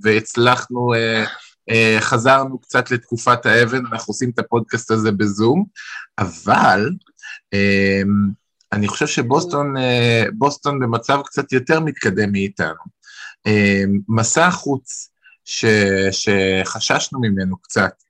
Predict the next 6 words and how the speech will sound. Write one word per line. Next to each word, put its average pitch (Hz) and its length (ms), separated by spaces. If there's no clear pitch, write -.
עבר 120 500
עם 107 200
ארבעה 95 420
ניצחונות 107 600
ואפס 131 640
הפסדים. 87 640